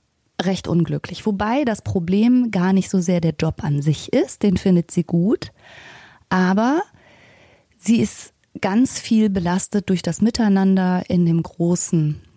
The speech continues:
M V Z, in dem sie angestellt ist, durch Kollegen, durch Patienten. Sie hat Chefs, die auch schon mal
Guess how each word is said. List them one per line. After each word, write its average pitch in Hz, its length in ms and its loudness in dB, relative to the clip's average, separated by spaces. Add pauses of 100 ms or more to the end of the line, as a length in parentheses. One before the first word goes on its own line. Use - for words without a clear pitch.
(200)
M 170 160 2
V - 220 -6
Z, - 480 -4
in 170 160 2
dem 156 180 2
sie - 140 -4
angestellt 185 680 0
ist, - 420 -4 (480)
durch 240 220 0
Kollegen, 165 680 2
durch - 220 -4
Patienten. 156 920 0 (1040)
Sie 160 440 0
hat - 480 -4 (420)
Chefs, - 560 0
die 175 340 2
auch 165 200 -2
schon 170 200 0
mal 160 380 2